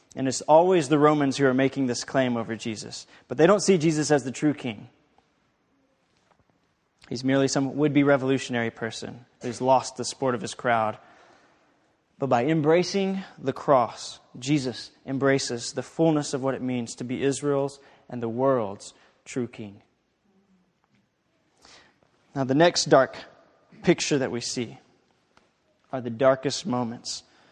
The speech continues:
as Christ dies on the cross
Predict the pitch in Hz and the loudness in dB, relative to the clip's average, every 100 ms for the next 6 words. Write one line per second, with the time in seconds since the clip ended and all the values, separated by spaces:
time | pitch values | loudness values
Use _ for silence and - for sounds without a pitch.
0 | _ _ _ _ _ _ _ _ _ _ | _ _ _ _ _ _ _ _ _ _
1 | _ 120 - - 127 120 - - _ _ | _ -18 -8 0 0 0 -14 -20 _ _
2 | _ _ _ _ 151 123 127 131 127 - | _ _ _ _ -4 0 2 0 -4 -14
3 | - - 120 113 - 123 113 113 - - | -20 -16 -12 -12 -8 -2 -2 -2 -8 -12
4 | - | -14